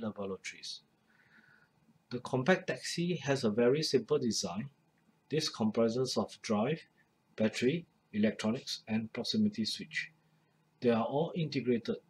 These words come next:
allowing the taxi to pre-, precisely accelerate, decelerate, or stop at the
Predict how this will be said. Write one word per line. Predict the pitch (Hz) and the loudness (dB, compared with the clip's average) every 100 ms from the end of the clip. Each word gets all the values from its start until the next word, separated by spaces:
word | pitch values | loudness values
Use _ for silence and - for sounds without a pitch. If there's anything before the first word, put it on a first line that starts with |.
| _ _ | _ _
allowing | 117 110 117 147 | -2 0 2 2
the | 147 | 0
taxi | 104 123 - 143 147 - | -2 -4 -6 -6 -8 -2
to | 113 - | -4 -4
pre-, | - _ | -16 _
precisely | - 107 - 113 - 131 135 | -6 -4 -2 -2 -2 -2 -2
accelerate, | - - 120 113 120 135 - | -6 -2 2 2 2 0 0
decelerate, | 110 - 101 107 120 - - | -6 -4 -2 0 0 -2 -6
or | 101 | -8
stop | - 127 131 - - | -6 -2 -4 -4 -10
at | 101 95 | -10 -6
the | 107 | -8